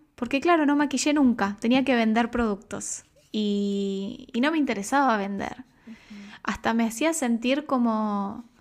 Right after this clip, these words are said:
Speaker 1: yo tenía ahí veinticuatro y, y me a-, todo el tiempo pensaba en que tenía dieciocho de nuevo,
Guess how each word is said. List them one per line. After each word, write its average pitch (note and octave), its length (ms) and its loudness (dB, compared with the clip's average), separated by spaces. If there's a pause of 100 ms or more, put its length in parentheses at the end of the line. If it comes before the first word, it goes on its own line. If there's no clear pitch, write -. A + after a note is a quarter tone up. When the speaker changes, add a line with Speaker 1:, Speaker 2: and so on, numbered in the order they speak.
(140)
Speaker 1:
yo A#3+ 160 -4
tenía C4 280 2
ahí C4 140 2
veinticuatro C#4+ 920 2
y, G#3 580 -2 (540)
y A3 240 -2 (240)
me A3 260 -2
a-, A3 220 -2 (380)
todo D4+ 120 2
el D4+ 60 2
tiempo E4 240 -2
pensaba C4 460 2
en C#4+ 100 2
que G3+ 140 2
tenía A3+ 300 0
dieciocho B3 540 2
de A3 120 2
nuevo, A3+ 560 2